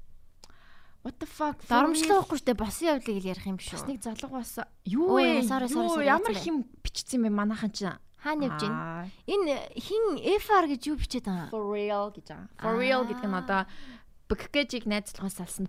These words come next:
Speaker 1: for real гэж байгаа юм шиг байна.
Speaker 2: Аа.
Speaker 1: Найз залгаас өмнө авдаг байсан гэсэн. Бөккежи араар нь тавьсан юм. Oh my god. Энд яг юу болсон бэ? Найз
Speaker 2: Хин,
Speaker 1: залгын story-нд
Speaker 2: хин
Speaker 1: тэгээд
Speaker 2: тэгэж бичсэн байгаа.
Speaker 1: Найз залгын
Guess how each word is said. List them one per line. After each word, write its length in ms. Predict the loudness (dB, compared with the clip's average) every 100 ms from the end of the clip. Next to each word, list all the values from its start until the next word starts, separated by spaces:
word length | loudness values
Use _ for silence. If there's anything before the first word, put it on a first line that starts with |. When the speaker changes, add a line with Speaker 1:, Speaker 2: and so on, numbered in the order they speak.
| -8
Speaker 1:
for 240 | -10 -6
real 320 | -4 0 0 -2
гэж 160 | -6 -10
байгаа 80 | -10
юм 60 |
шиг 120 | -12 -14
байна. 120 | -14 -16 -20 -20 -18 -16 -14 -12 -10 -6
Speaker 2:
Аа. 800 | -6 -4 -6 -8 -8 -10 -12 -16 -18 -4
Speaker 1:
Найз 240 | -4 -2
залгаас 320 | -4 -4 -6 -2
өмнө 240 | -2 -2
авдаг 320 | -6 -10 -10
байсан 320 | -8 -8 -10
гэсэн. 400 | -10 -6 -4 -4 -8 -12 -12 -10
Бөккежи 400 | -12 -10 -8 -6
араар 320 | -4 -2 -2 -2
нь 80 |
тавьсан 400 | -4 -8 -8 -8
юм. 80 | -8
Oh 80 | -6
my 160 | -6 -6
god. 240 | -8 -12 -14 -18
Энд 160 | -12 -8 -8
яг 80 | -6
юу 160 | -6
болсон 320 | -6 -6 -6
бэ? 80 | -6
Найз 240 | -4 -2 2
Speaker 2:
Хин, 80 | 4
Speaker 1:
залгын 240 | 4 4 2
story-нд 400 | 2 4 4 4
Speaker 2:
хин 80 |
Speaker 1:
тэгээд 240 | 4 2 0
Speaker 2:
тэгэж 240 | -8 -2
бичсэн 400 | -4 -4 -6 -2
байгаа. 160 | 2 4
Speaker 1:
Найз 160 | 4
залгын 240 | 2 -2